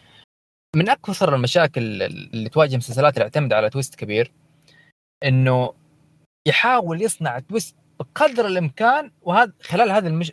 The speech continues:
خلال هذا الشيء اللي هو قاعد يسويه، زي ما تقول كيف يسوي تشطيب في النص، يصير تشطيب لبعض الأحداث عشان بس يوصل لهذا التويست، فيقلل من،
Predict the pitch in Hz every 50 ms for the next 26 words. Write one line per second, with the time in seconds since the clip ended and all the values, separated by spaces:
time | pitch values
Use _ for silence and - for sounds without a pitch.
0 | - 139 131 127 - 170 190 190 165 175 170 147 127 - - 156 143 123 120 127
1 | 139 127 135 127 123 123 - 127 123 139 160 185 175 _ _ _ _ _ _ _
2 | _ _ _ _ _ _ _ _ _ - 185 185 180 185 170 139 - 196 180 -
3 | - _ _ _ _ _ _ - 147 180 196 185 156 135 - - 151 120 - _
4 | _ _ - - 151 156 175 208 196 - - - 131 185 170 - - 135 - -
5 | 180 170 151 139 147 160 147 143 139 127 127 - 139 160 175 185 185 - 107 131
6 | - 147 143 147 190 185 - 175 185 175 - 151 139 135 131 135 123 120 - 117
7 | 110 - - - _ _ _ _ _ _ _ _ _ _ _ _ _ _ _ _
8 | _ - 147 139 135 135 135 135 123 - - _ - 180 151 156 269 277 262 240
9 | 202 185 175 175 170 - 156 151 151 147 147 147